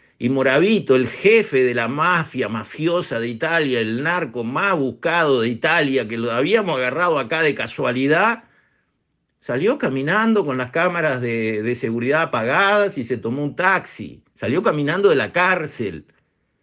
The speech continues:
Entonces, si buscamos a ver qué procedimiento <laughs> estuvo mal, bueno, me parece que ahí, obviamente, había complicidades pagadas que acá no hubo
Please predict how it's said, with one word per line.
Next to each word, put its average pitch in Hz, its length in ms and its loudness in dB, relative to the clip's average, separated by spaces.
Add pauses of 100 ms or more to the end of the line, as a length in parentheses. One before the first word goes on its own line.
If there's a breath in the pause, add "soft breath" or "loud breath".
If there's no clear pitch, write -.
(340)
Entonces, - 280 -12
si 110 120 -4
buscamos 170 640 -2
a 131 100 0
ver 160 420 2 (400)
qué 151 140 0
procedimiento 151 800 0
<laughs> - 0 -
estuvo 156 340 2
mal, 165 500 2
bueno, 131 340 2
me 107 140 -4
parece 143 420 0
que 123 100 0
ahí, 175 280 2
obviamente, 165 960 2 (720)
había 143 380 0
complicidades 135 720 -2
pagadas 156 960 -2 (640)
que 139 100 -4
acá 127 300 -4
no 170 120 -4
hubo 185 680 2